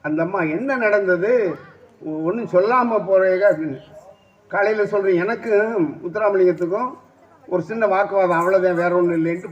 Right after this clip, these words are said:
போயிறாரு. போய் சாப்பிட்டு போய், அவர் எப்பவுமே இந்த டி இ எல் சி,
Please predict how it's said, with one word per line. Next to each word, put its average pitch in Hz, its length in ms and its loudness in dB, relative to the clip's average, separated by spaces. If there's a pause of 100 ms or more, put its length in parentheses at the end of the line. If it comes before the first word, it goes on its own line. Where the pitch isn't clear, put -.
போயிறாரு. 156 480 -4 (920)
போய் 185 220 0
சாப்பிட்டு 175 560 2
போய், 165 280 -4
அவர் 180 180 -2
எப்பவுமே 170 800 0 (760)
இந்த 156 240 -2
டி 214 140 -10 (100)
இ 180 160 -2
எல் 160 120 -8
சி, 131 200 -18